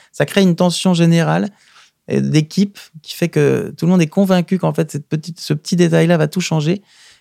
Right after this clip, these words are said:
Et donc, tout le monde s'investit d'une manière incroyable. Et, euh, et c'est ça qui est génial, c'est qu'au bout de cinquante dates, les gens sont de plus en plus investis. C'est parce qu'on pourrait dire, « Bon, moi, à un moment, ça va, on va relâcher un peu. » Mais j'ai l'impression que non.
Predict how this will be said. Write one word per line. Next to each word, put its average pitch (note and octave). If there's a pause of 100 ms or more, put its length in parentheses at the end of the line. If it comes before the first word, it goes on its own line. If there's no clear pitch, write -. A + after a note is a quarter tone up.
(160)
Et C3+
donc, D#3
tout -
le E3
monde F3+
s'investit D#3
d'une D3+
manière D3
incroyable. D#3 (640)
Et, C#3
euh, C3 (160)
et B2+
c'est C3
ça E3+
qui -
est C#3
génial, D#3+
c'est D#3
qu'au C#3+
bout C#3+
de D3
cinquante D3+
dates, F#3+ (300)
les C#3+
gens E3
sont D3+
de D3+
plus A3+
en G#3
plus G3+
investis. E3+
C'est -
parce D3
qu'on D#3+
pourrait D#3+
dire, « F3
Bon, E3
moi, D3
à C#3
un -
moment, C#3+
ça C#3+
va, D3
on C#3
va C3+
relâcher C#3
un C3+
peu. » F#3+ (600)
Mais C#3
j'ai C#3+
l'impression D#3+
que F#3
non. F#3